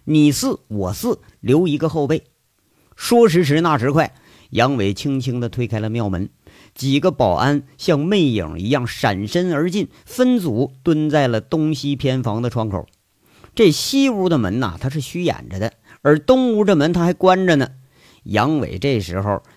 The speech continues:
再单手合掌做了一个切的动作，那意思是下手。东屋这边啊，杨伟他们两个保安同时就撞向了门。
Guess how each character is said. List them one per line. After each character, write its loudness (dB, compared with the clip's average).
再 -2
单 -2
手 -2
合 -2
掌 -6
做 0
了 0
一 -2
个 0
切 0
的 2
动 -2
作， -4
那 2
意 4
思 0
是 0
下 -2
手。 -4
东 4
屋 4
这 4
边 4
啊， 2
杨 2
伟 2
他 0
们 0
两 2
个 2
保 2
安 0
同 -2
时 -4
就 -2
撞 0
向 -2
了 -2
门。 -4